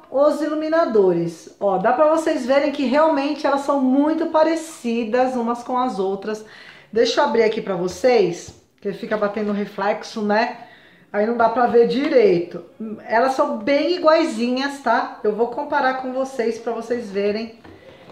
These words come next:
que elas são bem parecidas. Olha só. Elas são muito iguais.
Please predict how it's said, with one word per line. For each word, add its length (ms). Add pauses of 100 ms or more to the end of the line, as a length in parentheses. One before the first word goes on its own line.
(120)
que 80
elas 200
são 280
bem 220
parecidas. 680 (640)
Olha 260
só. 360 (2500)
Elas 200
são 180
muito 400
iguais. 500